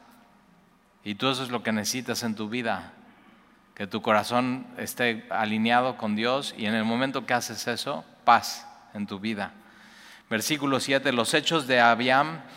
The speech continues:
y todo lo que hizo no está escrito en el libro de las crónicas de los reyes de Judá. Y hubo guerra entre Abiam y Jeroboam". Entonces fíjate, Roboam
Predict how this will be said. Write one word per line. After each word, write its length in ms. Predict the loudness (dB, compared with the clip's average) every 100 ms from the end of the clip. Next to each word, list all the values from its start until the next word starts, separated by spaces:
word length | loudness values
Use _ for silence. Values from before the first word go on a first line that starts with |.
| -12
y 100 | -6
todo 300 | 4 4 4
lo 160 | 2 0
que 140 | 0
hizo 280 | -2 -2 -2
no 180 | 2 2
está 200 | 2 0
escrito 400 | -2 -4 -4 -2
en 100 | 0
el 80 | 0
libro 240 | -2 0
de 80 | 0
las 180 | 0 -2
crónicas 460 | 0 0 0 -2
de 80 | -2
los 160 | -2 -2
reyes 300 | -2 -2 -4
de 100 | -6
Judá. 400 | -2 2 2 2 -6 -6
Y 120 | 2 4
hubo 240 | 6 4
guerra 280 | 6 6 4
entre 240 | 2 4
Abiam 460 | 4 6 4 2 0
y 80 | -4
Jeroboam". 800 | 0 2 2 2 0 0 -4 -16 -20 -20 -20 -10
Entonces 300 | -4 0 0
fíjate, 480 | 4 4 4 0 0 -6 -20 -10
Roboam 760 | 2 4 8 10 12 10 4